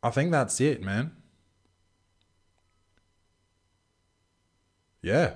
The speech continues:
so that's a lot of, uh, a lot of gaps and pauses at the end of this episode, which, um, you know, it's rough, rugged, and raw here at the Welcome to the Potty podcast, so we're not gonna edit that out, but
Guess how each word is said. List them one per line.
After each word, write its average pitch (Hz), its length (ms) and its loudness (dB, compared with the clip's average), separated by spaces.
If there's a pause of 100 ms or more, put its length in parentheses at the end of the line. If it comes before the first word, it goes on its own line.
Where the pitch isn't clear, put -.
(100)
so 127 280 4
that's 143 260 8
a 147 40 6
lot 135 200 10
of, 127 180 6
uh, 120 320 6
a 117 100 2
lot 120 180 10
of 107 180 2
gaps 127 360 4
and 107 120 0
pauses 131 480 4
at 113 100 2
the 131 100 0
end 131 140 2
of 123 80 0
this 123 160 0
episode, 127 400 4
which, 123 260 0 (640)
um, 117 220 4
you 127 80 6
know, 123 160 8
it's 139 100 6
rough, 165 220 10
rugged, 131 180 10
and 117 140 6
raw 120 160 12
here 120 220 6
at 117 60 4
the 113 60 2
Welcome 113 240 6
to 113 80 -6
the 110 80 -2
Potty 110 220 0
podcast, 110 420 2
so 117 140 0
we're 113 80 2
not 117 120 2
gonna 110 140 4
edit 101 240 0
that 101 200 0
out, 104 340 4
but 104 280 2